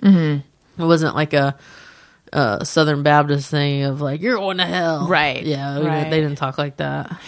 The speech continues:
Speaker 1: How did you meet your fiance?
Speaker 2: I met her at, uh, Pride in Chicago, Gay Pride in Chicago, almost five years ago.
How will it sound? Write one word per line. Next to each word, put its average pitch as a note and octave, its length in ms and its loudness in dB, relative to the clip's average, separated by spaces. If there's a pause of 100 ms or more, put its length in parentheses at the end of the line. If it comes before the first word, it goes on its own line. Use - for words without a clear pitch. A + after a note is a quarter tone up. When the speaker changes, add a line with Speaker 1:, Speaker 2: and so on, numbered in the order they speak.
(120)
Speaker 1:
How G#3+ 140 4
did G3+ 140 0
you F3+ 60 -2
meet E3+ 140 2
your D3+ 80 0
fiance? E3 580 -4 (280)
Speaker 2:
I - 60 0
met G3+ 140 0
her A3 580 2
at, F3 280 -4 (320)
uh, D3 460 2 (440)
Pride F#3 400 4
in F3+ 120 0
Chicago, D#3+ 640 0
Gay D#3 180 2
Pride D#3 480 0 (340)
in D#3 360 -2
Chicago, D3+ 580 -2
almost A3 380 -4
five E3 360 2
years E3+ 320 0
ago. C#3+ 480 2